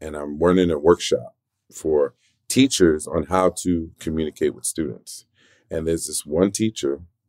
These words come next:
that's disruptive. And I probably have fifty teachers in the middle of a library, um, in a school in Harlem, uh, running this workshop.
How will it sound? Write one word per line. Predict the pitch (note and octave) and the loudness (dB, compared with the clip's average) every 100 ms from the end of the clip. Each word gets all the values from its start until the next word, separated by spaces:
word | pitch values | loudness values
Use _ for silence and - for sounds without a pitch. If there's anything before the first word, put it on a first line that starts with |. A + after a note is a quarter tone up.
| _ _ _ _ _ _ | _ _ _ _ _ _
that's | E2+ D2+ - | -12 -10 -10
disruptive. | - - G2 F#2 - - - - _ _ _ _ | -6 2 2 2 -2 -16 -18 -20 _ _ _ _
And | - F2 | -4 -4
I | |
probably | F2+ A2+ A#2 | 2 2 4
have | G2 - | 0 -2
fifty | - A#2 - A2 A2 - _ _ | 2 2 2 -6 -6 -10 _ _
teachers | - G#2 - F2+ - - - | -2 -2 2 0 0 -8 -4
in | E2+ | -2
the | |
middle | E2 F#2 | 2 4
of | F2+ | 4
a | E2+ | 4
library, | E2 E2 D2 C#2+ C#2+ C2 _ _ _ _ - | 2 4 2 2 0 -6 _ _ _ _ -6
um, | E2 D2+ D2 C#2+ | -4 -4 -6 -8
in | D#2 | -8
a | D2 | -8
school | - F#2+ F#2 | -4 0 2
in | D#2+ | 2
Harlem, | D#2+ E2 D#2+ C2 B1+ _ _ _ _ _ _ _ | 4 6 4 2 -12 _ _ _ _ _ _ _
uh, | D2+ D2 C#2+ - | -6 -6 -8 -2
running | E2 F2 D#2+ | 4 4 4
this | D2+ - | -4 0
workshop. | B2 C#3+ - B1 A1+ | 2 2 -2 -2 -4